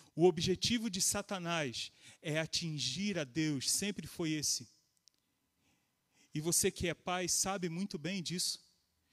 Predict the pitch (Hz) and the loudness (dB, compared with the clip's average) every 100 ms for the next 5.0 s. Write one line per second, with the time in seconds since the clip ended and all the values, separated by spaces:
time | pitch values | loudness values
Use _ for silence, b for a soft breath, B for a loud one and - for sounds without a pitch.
0 | B B - 185 185 175 151 208 247 220 | B B 2 4 2 0 2 4 4 2
1 | 185 180 180 175 190 - 202 208 180 165 | 0 0 0 0 -2 0 6 6 4 0
2 | 185 175 - 165 - 196 226 196 127 - | 0 0 2 0 0 2 4 2 -2 -8
3 | _ B B B 156 220 208 190 254 339 | _ B B B 2 2 2 2 0 0
4 | - 190 185 233 214 170 151 - 156 123 | -4 -2 -2 0 0 0 0 0 2 -2